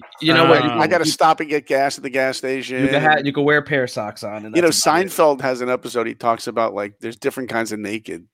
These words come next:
Speaker 3: There's, like, nice naked, like, good naked, and then there's, like, ugly naked. Like,
Speaker 2: <laughs>
Speaker 3: he, and he dates this girl. She walks around his apartment, and she's, like, lifting up heavy boxes. You're like, "Eh,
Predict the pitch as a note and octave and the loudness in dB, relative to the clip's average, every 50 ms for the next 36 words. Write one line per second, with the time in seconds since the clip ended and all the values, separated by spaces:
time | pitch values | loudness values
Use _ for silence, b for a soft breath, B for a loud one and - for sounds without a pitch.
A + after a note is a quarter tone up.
0 | _ _ - G2+ G2 F#2 F2+ F2+ F2+ F#2 F#2+ B2+ C3+ - - D3+ D#3+ F3 - - | _ _ -14 -14 -12 -10 -10 -10 -8 -6 -6 -6 -6 -4 -4 -4 -4 -2 -4 -6
1 | F#2 F2 - - - F#2+ A#2+ B2+ C3+ D3+ D#3 D3+ - - - A#2+ A2 A2 A2+ A2+ | -8 -8 -8 -8 -8 -6 -4 -2 -2 -2 -4 -4 -6 -6 -4 -4 -4 -4 -4 -6
2 | F#2 G2 F#2+ F2+ - _ - G#2 A#2+ B2+ A#2+ A#2+ A#2+ A2+ G#2+ G2 F#2 F2+ E2 - | -6 -8 -8 -8 -10 _ -2 0 0 0 0 -2 -4 -2 -4 -6 -8 -8 -8 -10
3 | F2 E2 F2 F2 F#2 - - - G#3 - - G#3+ F#3+ - - G3 E3 F3+ F3+ - | -10 -6 -6 -4 -4 -4 -2 0 -2 0 0 -2 -6 -4 -4 0 0 2 2 2
4 | - D#3+ E3+ E3 D3+ - D#3+ E3 E3 - - E3 D3 C3+ - - C3 C3 C3+ C3 | 2 2 2 2 4 4 4 4 4 2 0 -2 -2 -2 0 2 4 4 4 2
5 | - - A#2+ A#2 B2 B2 - C3+ C3 A#2+ A#2 - - B2 B2+ C3 C3 A#2+ - - | 0 0 2 2 2 2 2 -2 -2 -2 -4 -2 0 0 2 2 0 -4 -6 -6
6 | B2+ B2+ A#2+ G#2+ G2+ B2+ C#3+ C3+ - - D#3 D3 C3+ C3 B2+ - C#3 C#3 C#3+ C#3+ | -4 -4 -4 -4 -2 0 0 0 0 0 0 2 2 2 2 2 0 0 0 0
7 | C#3+ - C#3+ A#2+ A#2+ A2+ - - - - D3 C#3+ C#3+ C3+ C#3 D3 - - - | 0 2 4 4 4 2 0 -4 -6 -4 -2 -2 0 -2 0 0 0 0 0